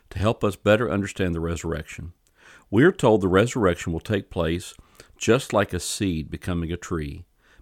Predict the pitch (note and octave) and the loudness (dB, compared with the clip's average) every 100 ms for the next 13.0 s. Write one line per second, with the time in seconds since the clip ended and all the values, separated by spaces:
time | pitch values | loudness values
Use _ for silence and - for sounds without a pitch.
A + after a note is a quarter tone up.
0 | - E2+ A2 G#2 F2 F2+ F#2 - F#2 E2+ | -6 0 2 4 2 2 0 0 0 0
1 | - F#2+ F2+ E2 E2 G#2 F#2+ - F2+ - | 0 2 2 -2 -4 -2 -2 0 -2 -2
2 | D#2 - F2+ - G2 F2 E2 E2 _ - | -8 -6 -8 -4 -2 -2 -4 -6 _ -20
3 | _ D#2+ F2 G2+ G#2 G#2 G2+ F#2 - - | _ -4 2 4 2 0 2 2 0 -8
4 | - D3+ E3+ G2+ E2+ G2 G2+ F2+ - C3 | -2 0 0 0 2 2 2 0 -4 -2
5 | G2+ E2+ E2+ E2+ D2+ D#2 F2+ B2 - _ | 0 -2 -2 -4 -4 -4 -6 -8 -18 _
6 | _ _ _ - F#2 F2 - C3+ - F#2 | _ _ _ -6 -4 -2 -2 -2 0 0
7 | E2 - D#2+ E2 G#2 A2+ - D#2 - F#2+ | 0 -2 -2 0 -2 -6 -8 -8 -6 -4
8 | G#2+ A2 A#2 C#3 C3+ C3 - - D3+ - | -2 -4 -4 -2 -2 -4 -8 -8 -8 -8
9 | - E2 _ _ _ _ _ _ _ - | -14 -14 _ _ _ _ _ _ _ 0
10 | A2+ - - F2+ - G#2+ A#2+ C3+ G2 F#2 | 0 0 -4 -4 -2 0 2 0 -2 0
11 | F2+ - - A#2 A2+ F2+ E2+ A2+ - F2 | -2 -2 -4 -2 -2 0 0 0 -2 -2
12 | E2+ F#2 - - B2 D3+ B2 F#2+ - | -2 -2 -8 -8 -6 -4 -6 -12 -18